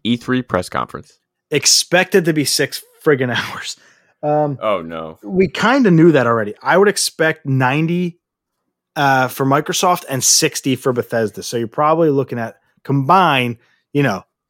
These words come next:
Speaker 2: two and a half hours or so. They might do a s-, you know, a short intermission, but I heard it might go boom, boom, just right, right into it, and they're not gonna intermingle.
Speaker 1: I hope,
Speaker 2: I'm
Speaker 1: I, I
Speaker 2: glad.
Speaker 1: hope that's the case.
Speaker 2: I,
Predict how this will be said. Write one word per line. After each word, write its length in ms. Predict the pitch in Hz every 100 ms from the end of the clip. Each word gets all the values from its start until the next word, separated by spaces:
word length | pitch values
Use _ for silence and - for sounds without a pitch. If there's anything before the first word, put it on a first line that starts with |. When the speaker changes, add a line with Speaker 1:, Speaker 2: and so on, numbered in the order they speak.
| -
Speaker 2:
two 180 | 170 165
and 80 |
a 40 | 156
half 260 | 139 143 131
hours 400 | 127 127 123 120
or 60 |
so. 440 | 113 143 131 123 - _
They 80 | 123
might 240 | 139 147 143
do 260 | 151 147
a 280 | 143 135 131
s-, 320 | 113 - - 156
you 80 |
know, 140 | 143 113
a 40 |
short 380 | - - 147 143
intermission, 560 | 143 131 135 131 147 135
but 100 | 120
I 100 | 127
heard 180 | 135
it 40 | 131
might 220 | 117 117
go 120 | 110
boom, 300 | 104 123 120
boom, 280 | 110 117 127
just 180 | 110 -
right, 200 | 101 - - _ _ -
right 220 | 117 131 127
into 340 | 139 131 156
it, 120 | 160
and 100 | 143
they're 80 | 123
not 180 | 117 117
gonna 160 | 127 113
intermingle. 600 | 120 120 120 139 170 165 _
Speaker 1:
I 120 | - 107
hope, 120 | 120
Speaker 2:
I'm 120 | 113
Speaker 1:
I, 80 | 110
I 40 |
Speaker 2:
glad. 300 | 123 - -
Speaker 1:
hope 100 | -
that's 180 | - -
the 80 | 92
case. 400 | 92 80 - - _ _ _ _ -
Speaker 2:
I, 220 | 170